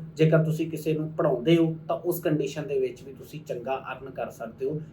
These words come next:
ਇਹ ਵੀ ਤੁਹਾਡੀ ਜੇਕਰ ਕਈਆਂ ਦੀ, ਅਹ, ਸਕਿੱਲ ਬਹੁਤ ਚੰਗੀ ਹੁੰਦੀ ਕਿ ਇੰਡੀਆ ਦੇ ਵਿੱਚ ਉਹ ਆਈਲੈਟਸ ਵਗੈਰਾ ਪੜ੍ਹਾਉਂਦੇ ਸੀਗੇ, ਉਸ ਤੋਂ ਬਾਅਦ ਕੈਨੇਡਾ ਚਲੇ ਗਏ ਸਟੱਡੀ ਵੀਜ਼ੇ 'ਤੇ, ਤੇ ਉਹ ਆਪਣੀਆਂ ਆਨਲਾਈਨ ਕਲਾਸਿਸ ਵਗੈਰਾ ਜਿਹੜੀਆਂ ਨੇ ਉਹ ਬੱਚਿਆਂ ਨੂੰ ਦੇ ਸਕਦੇ ਨੇ, ਉਹਦੇ through ਵੀ ਚੰਗਾ ਪੈਸਾ ਅਰਨ ਕੀਤਾ ਜਾ ਸਕਦਾ ਹੈ।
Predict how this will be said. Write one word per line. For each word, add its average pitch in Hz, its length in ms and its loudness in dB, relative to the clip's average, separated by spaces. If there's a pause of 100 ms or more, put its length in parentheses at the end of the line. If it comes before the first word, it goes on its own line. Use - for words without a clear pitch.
(100)
ਇਹ 175 160 10
ਵੀ 190 80 6
ਤੁਹਾਡੀ 135 320 8
ਜੇਕਰ 135 260 2
ਕਈਆਂ 135 320 -6
ਦੀ, 147 200 -4 (240)
ਅਹ, 139 320 0
ਸਕਿੱਲ 180 340 10
ਬਹੁਤ 156 260 6
ਚੰਗੀ 139 280 -2
ਹੁੰਦੀ 139 240 -8
ਕਿ 143 120 2
ਇੰਡੀਆ 139 440 0
ਦੇ 139 120 0
ਵਿੱਚ 139 240 0
ਉਹ 143 160 -2
ਆਈਲੈਟਸ 139 280 0
ਵਗੈਰਾ 135 280 2
ਪੜ੍ਹਾਉਂਦੇ 131 360 -4
ਸੀਗੇ, 135 320 -8 (240)
ਉਸ 160 120 6
ਤੋਂ 160 120 4
ਬਾਅਦ 151 220 6
ਕੈਨੇਡਾ 135 340 4
ਚਲੇ 135 280 0
ਗਏ 139 120 2
ਸਟੱਡੀ 135 320 -4
ਵੀਜ਼ੇ 131 240 -2
'ਤੇ, 131 180 -6 (280)
ਤੇ 202 60 12
ਉਹ 214 80 12
ਆਪਣੀਆਂ 196 300 10
ਆਨਲਾਈਨ 156 500 8
ਕਲਾਸਿਸ 147 420 2
ਵਗੈਰਾ 127 280 4
ਜਿਹੜੀਆਂ 131 300 -2
ਨੇ 135 220 -6
ਉਹ 139 100 -8
ਬੱਚਿਆਂ 135 320 -2
ਨੂੰ 123 120 -8
ਦੇ 113 140 -4
ਸਕਦੇ 135 340 -4
ਨੇ, 143 180 -8 (220)
ਉਹਦੇ 214 200 12
through 170 260 6
ਵੀ 156 160 6
ਚੰਗਾ 123 280 0
ਪੈਸਾ 120 360 -6
ਅਰਨ 131 360 -8
ਕੀਤਾ 117 360 -10
ਜਾ 104 140 -12
ਸਕਦਾ - 320 -18
ਹੈ। - 120 -16